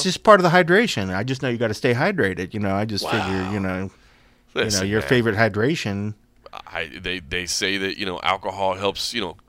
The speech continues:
Speaker 1: kill everything. I don't know if that's the type of alcohol they were talking about, but it's the alcohol that I'm going with, and it keeps everything nice and sanitary.
Speaker 2: That's it.
Speaker 1: Uh, s-, that's it. So, yeah, if alcohol wipes work, why wouldn't alcohol can work? You know what I'm saying?
Speaker 2: Ooh,
Speaker 1: So
Speaker 2: see?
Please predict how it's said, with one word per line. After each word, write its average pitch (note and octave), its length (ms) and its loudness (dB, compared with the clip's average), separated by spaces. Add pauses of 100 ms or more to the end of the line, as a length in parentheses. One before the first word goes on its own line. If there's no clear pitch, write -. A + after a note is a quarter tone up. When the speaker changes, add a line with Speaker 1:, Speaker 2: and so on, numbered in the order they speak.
Speaker 1:
kill A#2+ 280 2
everything. F#2 320 -2
I E2 120 0
don't B2+ 160 0
know C#3 100 4
if - 60 0
that's B2+ 180 -2
the - 80 -12
type B2+ 200 2
of G2 80 0
alcohol A2 440 4
they G#2 100 2
were F#2+ 80 -4
talking D3 400 -4
about, E3+ 300 0
but A2 100 -8
it's A2+ 140 -8
the A2+ 80 -2
alcohol A2+ 480 4
that G#2+ 120 0
I'm C3 200 2
going E3+ 400 2
with, F3+ 280 2
and A#2+ 120 0
it A2 140 -6
keeps C#3+ 280 -6
everything C3 400 0
nice C3+ 280 -4
and A#2 100 -10
sanitary. D#3+ 840 0 (160)
Speaker 2:
That's G#2 220 -6
it. G2+ 60 2
Speaker 1:
Uh, F#2+ 400 6
s-, - 200 -10 (120)
that's - 220 -6
it. - 300 0
So, F2+ 300 -6 (460)
yeah, C3 220 2
if F2+ 200 -2
alcohol C3+ 420 6
wipes A2+ 300 4
work, G2 240 0
why G2 140 2
wouldn't A#2 240 -2
alcohol B2+ 380 -2
can D3 360 -6
work? C#2+ 240 -8
You D#2+ 60 -10
know F#2 80 -6
what G2+ 80 -6
I'm G#2+ 80 -12
saying? B2+ 360 -10
Speaker 2:
Ooh, G3+ 400 0
Speaker 1:
So D#2+ 60 -8
Speaker 2:
see? D#4+ 420 -2